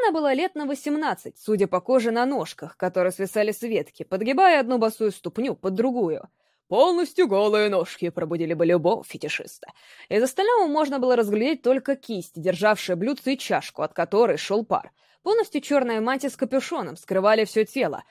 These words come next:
От локтей до кисти с рукавов свисали длинные перья, как у сов,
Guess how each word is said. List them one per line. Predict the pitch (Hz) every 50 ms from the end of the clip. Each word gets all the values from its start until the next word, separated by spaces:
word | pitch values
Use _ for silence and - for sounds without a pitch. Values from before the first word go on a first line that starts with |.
| _ _ -
От | - 185
локтей | 214 240 240 - - 403 330
до | 254 202
кисти | - 170 165 - - - 254 226
с | - -
рукавов | 175 - - - 170 185 247 247 185 -
свисали | - - 160 180 - - 226 220 226 233
длинные | 214 254 285 311 294 285 262 214
перья, | - 247 254 247 247 240
как | 247 220 - 254
у |
сов, | 233 - - - - _